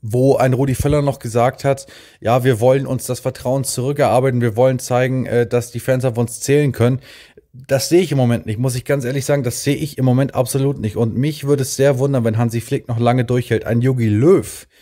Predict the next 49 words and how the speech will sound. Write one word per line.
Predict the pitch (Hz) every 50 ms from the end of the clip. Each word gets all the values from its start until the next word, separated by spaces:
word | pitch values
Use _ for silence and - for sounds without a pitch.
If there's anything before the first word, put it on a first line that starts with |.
| _ _ _ _ _ _ _ _ _ -
wäre | 127 127 117 131
schon | - - 127 117
lange | 107 107 113 120 120 113 101 90
bei | 87 92 90
den | 95 92
Leistungen | 90 90 90 - - 110 98 90
rausgeflogen, | 92 92 90 - - - - 101 92 92 92
bestimmt | 85 110 - - 156 147 147
schon | - 143 131 -
zwei, | - - 131 120
dreimal. | 117 117 110 107 104 98 95 85 - - - - - - _ _
Aber | _ - 123 127 131 131 135
ich | 131 120 -
bin | 143 139 139
ja | 135 131
nicht | 131 120 107
der | 127 123
D | 113 120 117
F | 113 107 -
B, | - 143 147 151
ich | - - 117 -
bin | - 131 123 123
nicht, | 127 113 - - - - -
äh, | 117 120 117 117 110 101 - - - - - 101 123 123
derjenige, | - 131 127 117 123 131 127 123 113 120
der | 120 120
das | 117 113 -
zu | - - 120
verantworten | - - 76 104 127 120 120 127 127 - 117
hat. | 127 127 - - - - - _
Für | - - 113
mich | 113 131 160 165 - 120 -
aber | 139 139 139 147 135 -
ist | - - -
Hansi | 127 123 110 110 104
Flick | - - 139 135 131 - - - - - _ -
nicht | 107 123 123 - -
der | 127
richtige | 117 117 - - 113 117 113
Trainer. | - - 131 127 127 127 117
Man | - 120 120
muss | 120 117 110 -
schnell | - - 131 135 143 143
reagieren, | 123 127 123 120 113 101 120 123 123 127 - _ _ _
bevor | - 107 104 - 113 117
es | 113 -
zu | - - 107
spät | - - 113 110 107 -
ist. | 87 - -